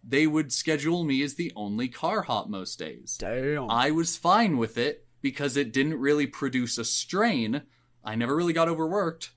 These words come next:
Speaker 1: because they knew their, they knew their scheduling. I had great managers, and,
Speaker 2: But you
Speaker 1: uh,
Speaker 2: made
Speaker 1: if
Speaker 2: hella
Speaker 1: it was gonna
Speaker 2: cash.
Speaker 1: be, like, if there was a new promotion, like, if summertime came back and they were like, "Oh, half price shakes are back on," they knew to have, like, three car hops. But
Speaker 2: Yeah.
Speaker 1: most times I was the only one,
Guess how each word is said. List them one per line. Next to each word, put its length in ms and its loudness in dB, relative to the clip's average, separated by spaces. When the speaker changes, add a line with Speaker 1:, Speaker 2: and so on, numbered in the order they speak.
Speaker 1:
because 600 -2
they 300 2
knew 240 2
their, 260 0
they 200 -4
knew 120 2
their 140 -2
scheduling. 500 -6
I 60 -6
had 140 -8
great 220 -2
managers, 600 -6
and, 160 -8
Speaker 2:
But 60 -4
you 60 -2
Speaker 1:
uh, 60 -2
Speaker 2:
made 60 -4
Speaker 1:
if 60 -8
Speaker 2:
hella 160 -4
Speaker 1:
it 60 -4
was 120 -2
gonna 120 -2
Speaker 2:
cash. 80 -2
Speaker 1:
be, 100 -2
like, 300 -4
if 120 -6
there 100 4
was 120 2
a 40 0
new 200 4
promotion, 640 -2
like, 180 -4
if 100 -6
summertime 600 0
came 200 -2
back 260 -2
and 80 -4
they 60 -4
were 60 -2
like, 140 -6
"Oh, 160 0
half 260 -4
price 200 -4
shakes 300 -6
are 60 -10
back 220 -2
on," 320 -4
they 140 6
knew 160 6
to 100 2
have, 180 0
like, 160 -4
three 360 0
car 280 -2
hops. 380 -6
But 160 -2
Speaker 2:
Yeah. 400 0
Speaker 1:
most 220 0
times 300 2
I 60 0
was 120 -4
the 100 -2
only 300 0
one, 480 -2